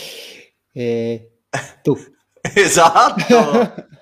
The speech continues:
Speaker 1: <laughs>
Speaker 2: Stavi per dire Mario Draghi, ma non credo.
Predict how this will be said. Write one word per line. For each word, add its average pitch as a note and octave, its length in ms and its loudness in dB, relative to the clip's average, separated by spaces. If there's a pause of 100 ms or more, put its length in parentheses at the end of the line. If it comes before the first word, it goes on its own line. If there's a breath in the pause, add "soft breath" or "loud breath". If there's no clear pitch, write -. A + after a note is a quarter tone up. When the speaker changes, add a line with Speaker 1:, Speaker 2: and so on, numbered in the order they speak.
(100)
Speaker 1:
<laughs> F4+ 280 -10
Speaker 2:
Stavi D#3 360 -4
per D#3 220 -2
dire F3 220 -4
Mario D#3+ 280 -2
Draghi, C#3+ 480 0
ma A#2+ 120 -4
non C3 220 -8
credo. F#2 520 -8